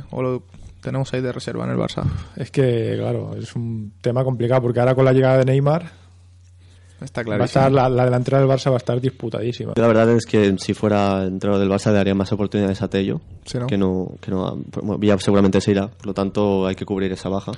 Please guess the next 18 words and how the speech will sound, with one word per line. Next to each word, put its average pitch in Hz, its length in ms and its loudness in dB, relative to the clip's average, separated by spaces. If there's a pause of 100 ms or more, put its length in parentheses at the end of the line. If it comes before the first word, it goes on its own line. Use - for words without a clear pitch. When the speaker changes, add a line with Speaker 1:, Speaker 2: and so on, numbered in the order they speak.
(260)
Speaker 1:
Pedro 139 360 6
tendría 123 300 -2
que 110 120 -6
irse 101 160 -10
también. 110 360 -8 (140)
Yo 139 140 -4
creo - 180 -2
que 123 120 0
tendría 131 260 -4
que - 60 -2
irse. - 180 -4
No 135 120 0
tiene 127 180 0
sitio - 260 -6
ya. - 160 -4
Entre 123 380 -8
Neymar, 139 520 -2
Tello, 135 560 0